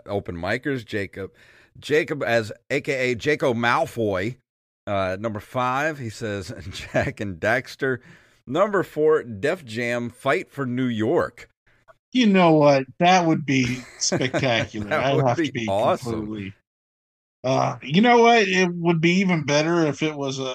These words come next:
Speaker 2: a, a crossover, Def Jam versus Wu-Tang.
Speaker 1: Yeah. <laughs>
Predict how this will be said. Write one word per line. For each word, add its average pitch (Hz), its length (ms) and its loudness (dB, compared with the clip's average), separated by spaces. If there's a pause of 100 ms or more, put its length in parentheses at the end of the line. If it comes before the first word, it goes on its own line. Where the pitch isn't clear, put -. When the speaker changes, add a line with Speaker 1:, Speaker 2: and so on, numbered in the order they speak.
Speaker 2:
a, 117 380 -4
a 113 80 -8 (120)
crossover, 127 720 4
Def 143 260 2
Jam 135 480 -4
versus 127 360 -4
Wu-Tang. 131 500 0 (140)
Speaker 1:
Yeah. 110 180 -4 (640)
<laughs> - 500 -4